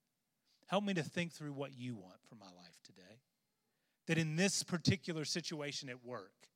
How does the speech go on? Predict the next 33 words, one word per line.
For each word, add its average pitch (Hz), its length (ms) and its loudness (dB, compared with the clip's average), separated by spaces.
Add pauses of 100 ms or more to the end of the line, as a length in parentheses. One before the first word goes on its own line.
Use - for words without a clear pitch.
(600)
that 151 60 2
I 151 60 8
wouldn't 180 300 2
try 165 220 4
to 151 80 2
do 147 180 0
it 143 80 0
in 127 100 -2
my 123 180 -2
own 135 240 -2
strength, - 640 -12 (400)
but - 80 -18
that 170 80 2
I 160 60 4
would 156 140 -2
rely 139 320 0
on 117 200 -4
you. 95 200 -14 (720)
With 175 120 6
this 202 220 4
relationship 190 880 2
today 139 340 -2
that's 120 240 -8
really 135 280 0
hard, 98 360 -10 (720)
would 135 140 -10
you 214 80 -2
give 208 140 2
me 175 100 0
the 139 120 0
power 127 420 -2
to 123 80 -8
respond 113 760 -8